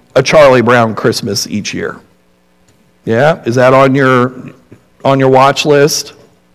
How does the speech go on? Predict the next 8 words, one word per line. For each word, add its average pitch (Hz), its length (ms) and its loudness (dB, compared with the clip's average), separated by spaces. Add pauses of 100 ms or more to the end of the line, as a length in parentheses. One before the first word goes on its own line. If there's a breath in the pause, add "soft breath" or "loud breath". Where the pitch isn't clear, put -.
(1800 loud breath)
Now, 151 200 4
there's 220 480 4
a - 80 4
perfect 247 560 2
example 156 580 4
of 135 120 2
Christmas 214 480 2
cynicism 131 960 2